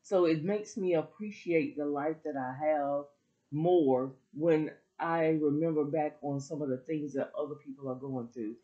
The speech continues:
I know that sounds weird, but to me, I count it all joy because life could be a lot worse than what it is,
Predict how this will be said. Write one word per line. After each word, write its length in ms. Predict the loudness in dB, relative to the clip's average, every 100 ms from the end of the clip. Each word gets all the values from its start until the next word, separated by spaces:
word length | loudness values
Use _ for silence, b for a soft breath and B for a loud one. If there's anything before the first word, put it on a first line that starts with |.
| b b b
I 60 | 0
know 260 | 2 2
that 180 | 2 0
sounds 400 | -2 -4 -2 -6
weird, 640 | -2 0 0 2 2 2 -4 -10
but 360 | -2 0 0 -2 _ _
to 100 | -2
me, 500 | 0 0 -2 -6 -8 _ _ _ _ _ -4
I 80 | -4
count 340 | 2 2 4
it 80 | 4
all 240 | 4 4
joy 360 | 2 0 0 -2 -8 _ _ -6
because 400 | 0 4 4 4
life 260 | 4 4 2
could 180 | -2 0
be 120 | 2
a 60 | 2
lot 360 | 2 0 -2
worse 260 | -2 -2 -2
than 220 | -6 -6
what 180 | -4 -4
it 100 | -4
is, 300 | -2 -2 -4